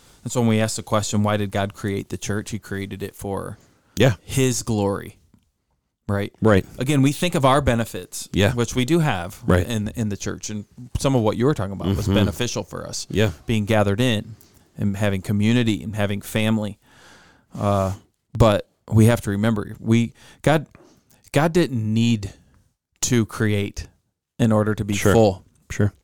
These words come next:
Speaker 1: But it says he did create for his glory, so he could be glorified. And so that's, uh, one of the reasons the church was created, was to give him glory.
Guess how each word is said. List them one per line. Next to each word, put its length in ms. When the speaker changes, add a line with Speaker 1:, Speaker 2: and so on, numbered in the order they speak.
Speaker 1:
But 120
it 60
says 140
he 80
did 200
create 280
for 140
his 360
glory, 640
so 160
he 120
could 120
be 80
glorified. 680
And 120
so 120
that's, 400
uh, 60
one 120
of 60
the 80
reasons 300
the 80
church 240
was 120
created, 420
was 180
to 80
give 140
him 120
glory. 340